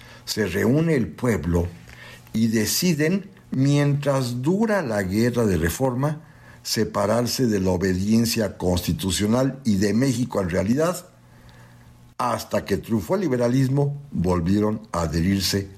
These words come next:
a la República Mexicana. Y esta asamblea,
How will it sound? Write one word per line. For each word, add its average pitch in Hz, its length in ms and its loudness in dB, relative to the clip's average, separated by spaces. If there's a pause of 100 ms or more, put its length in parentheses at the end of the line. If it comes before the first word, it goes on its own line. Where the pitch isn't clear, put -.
a 87 120 0
la 80 140 0
República 90 760 0 (240)
Mexicana. 71 840 -2 (580)
Y 143 140 0
esta 220 260 -2
asamblea, 101 640 -2